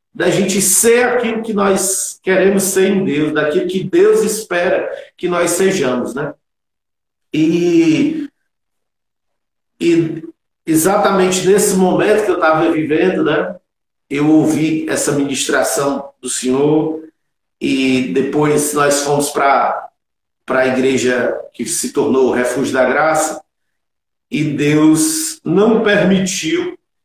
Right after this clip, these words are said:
que eu caminhasse, graças a Deus, né, que eu caminhasse com essa vida dupla, né?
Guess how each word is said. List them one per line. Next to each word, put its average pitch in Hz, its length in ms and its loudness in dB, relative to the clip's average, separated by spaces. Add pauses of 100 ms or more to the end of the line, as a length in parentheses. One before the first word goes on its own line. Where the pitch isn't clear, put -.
(140)
que - 160 -2
eu 170 200 4
caminhasse, 175 840 2
graças 190 420 0
a 180 140 0
Deus, 139 340 -2
né, 139 220 -4 (420)
que - 140 -4
eu 160 160 4
caminhasse 165 920 0
com 170 180 0
essa 170 280 0
vida 180 460 0
dupla, 143 400 -2
né? - 220 -6